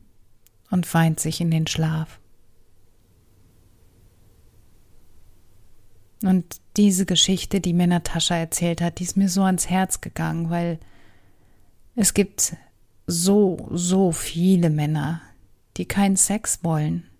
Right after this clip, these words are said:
aus allen möglichen Gründen. Und die Frauen darunter leiden. Und Frauen leiden anders als Männer.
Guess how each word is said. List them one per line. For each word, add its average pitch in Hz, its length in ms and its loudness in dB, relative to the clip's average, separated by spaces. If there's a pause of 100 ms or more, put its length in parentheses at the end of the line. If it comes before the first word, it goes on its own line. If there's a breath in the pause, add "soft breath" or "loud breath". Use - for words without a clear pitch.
(760)
aus - 500 -4 (100)
allen 196 280 4
möglichen 196 520 0
Gründen. 165 640 -4 (2750 soft breath)
Und 190 200 2
die 185 100 2
Frauen 196 840 2
darunter 180 440 0
leiden. 170 600 0 (1120 soft breath)
Und 185 420 0 (800 soft breath)
Frauen 190 520 4
leiden 180 400 4
anders 185 420 4
als 160 240 0
Männer. 165 500 2